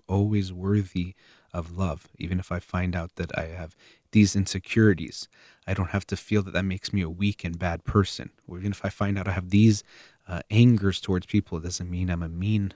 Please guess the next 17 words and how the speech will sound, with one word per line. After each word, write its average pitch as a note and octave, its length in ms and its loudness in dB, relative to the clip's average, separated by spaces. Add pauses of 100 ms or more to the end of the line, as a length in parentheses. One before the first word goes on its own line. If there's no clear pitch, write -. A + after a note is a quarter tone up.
(160)
unlovable E2+ 560 -8
person." - 480 -8 (380)
But G2 100 0
having A#2 560 2
that F#2 260 -4
basic G2+ 500 0
feeling F#2+ 540 0
of E2+ 260 -8 (200)
love, F#2 520 0 (480)
that F2+ 120 -10
I'm E2 160 -6
worthy G#2 400 4
of - 200 -6
love F2 260 -2
no F2+ 80 -4
matter F2 300 -6
what F2+ 340 -4